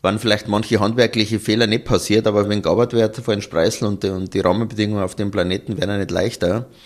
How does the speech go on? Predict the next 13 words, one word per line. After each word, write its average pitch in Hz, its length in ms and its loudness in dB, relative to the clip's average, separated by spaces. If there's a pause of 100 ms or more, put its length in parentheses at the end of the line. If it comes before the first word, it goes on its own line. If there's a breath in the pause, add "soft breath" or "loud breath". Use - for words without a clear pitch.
(360 loud breath)
Ich - 80 -10
hätte 101 160 -2
vielleicht 104 280 -2
im 95 80 -6
Nachhinein 107 340 -2
ein 101 80 -4
paar 98 120 4
Entscheidungen 101 460 -2
anders 117 320 -2
getroffen 113 420 -4
und 101 140 -6
das, - 360 -6
wenn's 95 300 -8